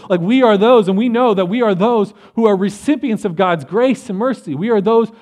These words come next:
wrapped up in part of God's plan to fix this world. We are those who are subject to a gracious and ever-loving and serving King.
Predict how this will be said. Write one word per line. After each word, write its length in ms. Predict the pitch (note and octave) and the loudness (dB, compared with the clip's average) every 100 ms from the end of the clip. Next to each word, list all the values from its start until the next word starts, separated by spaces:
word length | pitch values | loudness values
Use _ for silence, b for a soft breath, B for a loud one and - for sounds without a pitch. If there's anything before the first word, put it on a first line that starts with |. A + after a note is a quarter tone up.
| B | B
wrapped 440 | D#3 G#3 C#4 C#4+ | -4 0 0 0
up 180 | A#3+ A#3 | -2 -2
in 140 | G3 | -6
part 280 | F3 A3+ A#3 | -8 -4 -2
of 120 | G#3+ | -2
God's 240 | F3+ F3+ E3+ | -2 -4 -4
plan 360 | - A#3+ A3+ G3+ | -10 -6 -6 -6
to 80 | |
fix 240 | F#3 C4 - | -8 -8 -6
this 200 | F#3+ - | -8 -6
world. 180 | B2 B2+ | -8 -4
We 140 | A#3+ | 0
are 100 | B3+ | 0
those 360 | A3 C4 D4 - | 4 2 2 -4
who 100 | B3+ | -6
are 80 | |
subject 580 | - - C#4 C#4+ A3 G3 | -6 -4 -2 0 -2 -8
to 100 | - | -6
a 40 | G#3+ | -8
gracious 600 | E3+ A3+ C4 - G#3+ - | -4 -2 -2 -4 -14 -10
and 100 | G#3+ | -8
ever-loving 580 | A3+ G#3+ A3 B3+ A3+ F#3+ | -4 -4 -2 -2 -4 -8
and 100 | F3+ | -8
serving 360 | A3 G#3 G3 | -6 -4 -6
King. 420 | F3+ D4 G3 A2 | -6 -6 -6 -10